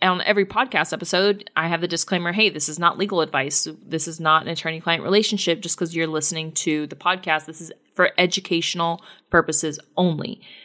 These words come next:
So, I mean, I'm trying to think off the top of my head what kind of industry doesn't need a disclaimer, and I, I can't think of one right now. I'm sure there's one right out there, but I can't think of one. So we're just gonna say pretty <laughs> much every online business industry needs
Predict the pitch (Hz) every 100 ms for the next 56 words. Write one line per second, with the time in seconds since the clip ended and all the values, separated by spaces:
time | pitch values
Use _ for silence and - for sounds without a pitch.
0 | - - _ _ - - 180 170 160 -
1 | _ _ _ - 220 233 226 220 269 285
2 | 226 185 190 185 185 170 170 170 180 170
3 | 160 - 165 165 156 156 _ _ _ _
4 | _ - 180 165 - 160 143 165 247 -
5 | 180 165 160 160 156 - 160 156 151 160
6 | 156 - _ 160 - 190 190 170 165 165
7 | 160 156 151 160 160 196 311 233 226 220
8 | 208 202 - 202 196 196 190 190 _ 269
9 | 247 233 226 - 185 175 180 165 160 156
10 | 156 156 - 165 170 220 220 233 214 180
11 | 180 - 196 254 220 - 190 196 190 196
12 | - 180 170 175 175 175 170 - 175 175
13 | - 277 294 - - _ 190 170 160 156
14 | 147 -